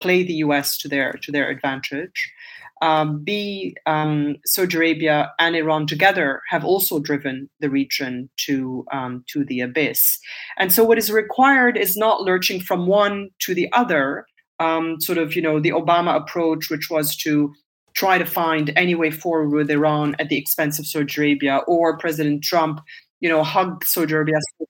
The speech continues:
closely, um, that M B S Mohammed bin Salman could get away with the murder of a journalist, but find a balance, um, between these two. And, uh, you know, I don't know if I'm being too positive about the Biden administration, but I think that's certainly what they're trying.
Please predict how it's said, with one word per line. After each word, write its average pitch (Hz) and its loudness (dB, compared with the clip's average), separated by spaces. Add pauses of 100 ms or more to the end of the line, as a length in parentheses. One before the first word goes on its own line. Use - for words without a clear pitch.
closely, 139 -2 (380)
um, 156 2
that 156 2 (180)
M 175 0
B 160 2
S 156 2
Mohammed 170 -2
bin 151 0
Salman 156 -2
could 151 -10
get 160 0
away 156 2
with 151 0
the 147 0
murder 147 0
of 143 -2
a 147 -8
journalist, 156 -2
but - -2
find 208 2
a 185 -2
balance, 175 2 (500)
um, 156 0
between 165 -2
these 143 0
two. 151 -2 (360)
And, 196 0 (220)
uh, - -6 (180)
you 220 2
know, 156 2
I 190 2
don't 202 2
know 208 0
if 190 -4
I'm 175 -2
being 165 -2
too 214 -4
positive 160 -4
about 151 -2
the 151 -14
Biden 156 0
administration, 156 -4
but 208 2
I 220 6
think 247 2
that's - 0
certainly 233 0
what 180 -4
they're 156 0
trying. 156 -2